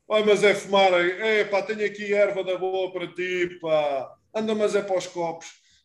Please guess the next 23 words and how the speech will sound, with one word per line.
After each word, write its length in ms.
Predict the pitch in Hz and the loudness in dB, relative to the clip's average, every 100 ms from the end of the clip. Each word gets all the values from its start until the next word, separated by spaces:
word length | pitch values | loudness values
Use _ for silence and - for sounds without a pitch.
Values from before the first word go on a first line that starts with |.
| _ - | _ -8
Pá, 180 | 262 226 | -6 -4
eu 160 | 214 208 | -6 -8
fico, 600 | - 214 220 220 226 - | -10 -12 -12 -14 -18 -18
ok, 460 | 202 233 214 156 - | -12 -6 -4 -4 -6
este 500 | 175 175 - - 165 | -6 -6 -10 -16 -10
indivíduo 720 | 160 156 143 151 175 208 277 _ _ _ | -6 -6 -6 -6 -6 -8 -14 _ _ _
ou 120 | 254 240 - _ | -10 -10 -14 _
tá 140 | 220 | 0
a 100 | 208 | 0
querer 180 | 202 180 | 0 -4
fazer 240 | 175 160 151 | -4 -6 -6
uma 160 | 151 | -4
graçola, 800 | 143 143 139 147 151 185 - - _ _ _ _ _ _ | -4 -4 -4 -2 0 0 -6 -12 _ _ _ _ _ _
mas 240 | 185 226 | -6 -4
se 80 | 226 | -4
calhar 320 | 220 196 185 | -2 4 4
é 80 | 170 | 2
mesmo 280 | 160 165 175 | -4 -6 -6
assim 360 | 165 208 247 - | -8 -8 -8 -10
e, 560 | 262 294 302 320 302 311 _ | -10 -8 -8 -10 -12 -16 _
e, 60 | 311 | -10
pá, 180 | 349 240 | -8 -8
não, 580 | 190 175 165 147 - | -8 -8 -10 -12 -14